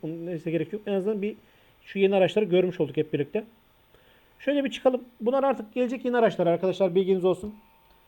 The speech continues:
Ben soru, istek ve öneriniz varsa her zaman buradayım. Etkinlik geldiği zaman ya da bir, ya da bunlar belki mağazaya mı gelecek bilmiyorum. Bilgim yok o konuda. Sadece bize verilmiş. Yani bize ekipmanlar geliyor biliyorsunuz. <clears throat> Biz önce haberini yapıyoruz ama daha sonra hani oyuncular buna karar veriyor.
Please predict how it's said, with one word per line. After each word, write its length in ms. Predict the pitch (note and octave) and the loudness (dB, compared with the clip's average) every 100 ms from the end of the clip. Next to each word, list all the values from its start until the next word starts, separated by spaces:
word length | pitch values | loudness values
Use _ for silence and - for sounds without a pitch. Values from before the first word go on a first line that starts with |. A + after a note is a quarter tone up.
| _ - | _ 0
Ben 180 | B3 D4 | 2 2
soru, 280 | - C4+ C#4 | 2 2 2
istek 300 | A#3+ C#4 C#4 | -4 -4 2
ve 80 | |
öneriniz 280 | C4 C4 C4 | 2 2 6
varsa 260 | C4+ B3+ C4 | 6 8 6
her 60 | |
zaman 300 | B3 A#3+ A#3 | 4 4 2
buradayım. 320 | A#3 A3 A3+ A3+ - _ _ _ _ _ _ _ _ _ _ _ - | 2 4 2 -2 -18 _ _ _ _ _ _ _ _ _ _ _ -4
Etkinlik 420 | F#3+ F#3+ A#3 B3 | -2 -2 -4 0
geldiği 240 | A#3 A3+ A3 | 4 2 2
zaman 140 | G#3 | 0
ya 100 | G3+ | 2
da 120 | G3+ | 2
bir, 140 | G3 G#3+ C4+ G#3 | 2 0 -4 -4
ya 100 | G3+ | 0
da 100 | G#3 | 0
bunlar 280 | F#3 G3+ G3+ | 2 0 2
belki 200 | G3 G3 | 0 0
mağazaya 440 | F#3+ F#3 G3 G3+ G#3+ | -2 -2 0 2 0
mı 60 | |
gelecek 300 | F3 C#3 C3 | 0 -4 -4
bilmiyorum. 360 | F3+ F3+ D3+ C#3+ | -4 -2 -2 -2
Bilgim 240 | D#3 E3 | -4 -2
yok 120 | E3 | -2
o 60 | D#3+ | -4
konuda. 340 | D#3 D3 A#3 A#3 - - - - | -4 -6 -6 -8 -20 -20 -20 2
Sadece 280 | B3 A#3+ | 4 4
bize 200 | A#3 A#3 | 2 4
verilmiş. 320 | A3+ G#3+ G3 G3 | 6 6 4 -2
Yani 140 | F#3+ | -4
bize 120 | G#3 | -2
ekipmanlar 480 | A#3 - A3+ A3+ A#3+ | -4 -2 0 4 4
geliyor 300 | A3+ A#3 A#3+ - | 4 2 2 0
biliyorsunuz. 360 | A3 A3 G#3+ - - - | 0 0 0 -10 -8 -2
<clears throat> 1080 | A3+ D#3 D#3+ - G#3 - - - - - | -2 -2 -6 0 0 -2 -16 -20 -20 -8
Biz 100 | A3+ | 2
önce 200 | B3 A#3 | 4 6
haberini 320 | G#3 A3 A#3 | 8 8 6
yapıyoruz 260 | A3+ A#3 C#4 | 4 2 0
ama 180 | A3+ G3+ | 2 6
daha 140 | A#3 | 4
sonra 200 | G3 G3 | 4 0
hani 80 | G3 | 0
oyuncular 340 | G3 F#3+ G#3 | -2 4 4
buna 100 | F#3+ | 6
karar 280 | G3 F3 D3+ | 2 4 4
veriyor. 220 | C#3+ F#3+ | 2 -4